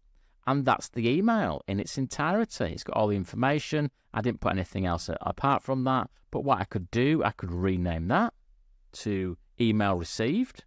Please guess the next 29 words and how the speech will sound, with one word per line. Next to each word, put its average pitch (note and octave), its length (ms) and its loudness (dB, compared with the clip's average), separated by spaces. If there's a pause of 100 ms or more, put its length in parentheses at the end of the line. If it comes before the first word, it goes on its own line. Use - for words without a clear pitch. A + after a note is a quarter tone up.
(300)
And D#3+ 140 0
you E3 60 -2
can F#3 180 -4
see D3 500 0
I C3+ 60 -2
can D#3 240 -4
keep - 420 -4
all F3+ 300 4
this D3+ 440 -2 (480)
within D3 260 0
my E3 200 0
OneNote. F#3 580 0 (320)
Now, D3 260 4
what F#3+ 180 8
would A3 180 4
you A3 220 2
say G#2+ 560 -2
is B2 140 -6
the B2+ 100 -4
most A#2+ 400 -4
common F3+ 640 0
Microsoft C3+ 760 -2
application D#3+ 680 -2
that - 220 -6
people B2+ 340 -4
use D3 560 -2 (220)
to C#3+ 100 -6
collaborate B2+ 720 0
today? G#2 600 -4